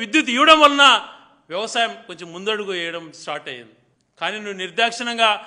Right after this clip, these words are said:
ఆ రోజు పోతిరెడ్డిపాడును అడ్డుకోవడానికి ప్రయత్నం చేశావు. మళ్ళీ స్వయంగా మీకు సంబంధించిన ఎమ్మెల్యేలతోనే ప్రాజెక్ట్, రాయలసీమ ప్రాజెక్టులకు వ్యతిరేకంగా లేఖ రాయించావు. ఈరోజు రాయలసీమ లిఫ్ట్ ఇరిగేషన్ గురించి డ్రామా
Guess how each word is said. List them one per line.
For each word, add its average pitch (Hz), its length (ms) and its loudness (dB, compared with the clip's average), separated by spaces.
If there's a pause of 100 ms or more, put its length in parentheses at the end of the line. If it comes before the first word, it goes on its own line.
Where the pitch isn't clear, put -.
(200)
ఆ 143 160 -4
రోజు 214 140 -6 (120)
పోతిరెడ్డిపాడును 240 680 2
అడ్డుకోవడానికి 233 440 -4
ప్రయత్నం 226 360 -4
చేశావు. 233 320 -4 (680)
మళ్ళీ 214 280 -4
స్వయంగా 240 420 4 (480)
మీకు 220 220 0
సంబంధించిన 240 520 -2
ఎమ్మెల్యేలతోనే 240 600 2 (420)
ప్రాజెక్ట్, 220 440 2
రాయలసీమ 233 360 2
ప్రాజెక్టులకు 226 440 -4
వ్యతిరేకంగా 233 520 -4
లేఖ 226 240 -4
రాయించావు. 233 400 0 (440)
ఈరోజు 196 240 -6 (140)
రాయలసీమ 233 360 0 (100)
లిఫ్ట్ 233 240 -8
ఇరిగేషన్ 240 400 -6
గురించి 226 200 -10 (100)
డ్రామా 196 340 0